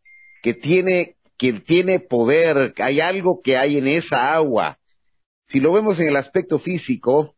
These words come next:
pues yo creo que pensar en, en la sed, mm, es una necesidad que, que, que si está allí, nadie la queremos tener, hermanos.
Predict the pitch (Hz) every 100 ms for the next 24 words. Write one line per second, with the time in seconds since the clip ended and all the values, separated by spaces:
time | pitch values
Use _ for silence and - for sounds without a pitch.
0 | _ 107 104 - - _ _ _ _ -
1 | 123 143 147 127 117 101 92 135 139 123
2 | 104 90 98 98 92 92 123 127 131 127
3 | - _ _ _ _ - 101 110 113 107
4 | 127 131 131 123 101 90 95 92 123 123
5 | 95 - _ 87 76 - 85 95 90 -
6 | 127 117 131 151 - _ _ _ 107 151
7 | 131 101 95 95 101 92 - 80 80 69
8 | 57 50 _ _ _